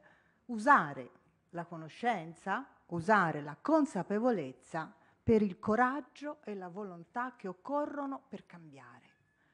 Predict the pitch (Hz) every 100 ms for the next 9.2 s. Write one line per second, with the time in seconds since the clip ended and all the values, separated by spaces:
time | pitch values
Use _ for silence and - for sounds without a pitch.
0 | _ - 226 247 262 277 - 262 233 262
1 | 208 139 143 _ - 165 - 170 156 147
2 | 147 160 143 - 143 139 135 - - -
3 | _ _ _ _ _ _ _ _ _ -
4 | 247 - 285 247 233 - 208 202 196 190
5 | 185 180 160 - _ _ _ _ 226 -
6 | 247 - 165 - 156 147 160 143 - 139
7 | - - 202 269 - 277 254 247 196 170
8 | 165 196 214 226 208 185 - - 160 151
9 | 165